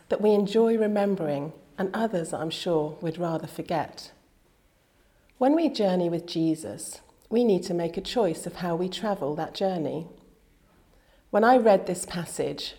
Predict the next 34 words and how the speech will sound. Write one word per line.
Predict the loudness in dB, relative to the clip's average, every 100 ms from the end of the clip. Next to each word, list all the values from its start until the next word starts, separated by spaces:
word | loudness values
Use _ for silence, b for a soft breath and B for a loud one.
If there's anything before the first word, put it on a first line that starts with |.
| 0
I | 4
realised | 4 4 4 2 0
that | -2 -4
Paul | 0 2 4
made | 2 -2 -4
a |
choice | -6 0 0 0 -6 -14 B B
to | -10
stop | 0 2 4
letting | 4 2 2 -2
the | -2
past | -2 0 0 -2 -6 -10
affect | -4 -4 -4 -4
him | -2 0 -2 -2
or | -2 0
influence | 0 -2 -4 -4 -4 -4
him, | -4 -4 -8 B B B -2
and | 0
he | 4 4
made | 4 2
a | 0
conscious | -4 -2 -2 0 -4
decision | -4 -8 -4 -6 -4 -6 -8 B -6
to | -2
embrace | 0 2 2 2
the | 0
life | 0 0 0 -4 -8
that | -8 -4
Jesus | -2 -2 -4 -4 -4
offered | -4 -4 -4 -8 B B B
by | -6
pressing | -6 -4 -4 0 0
on | 2 2 0
toward | -2 0 2 2 2 -4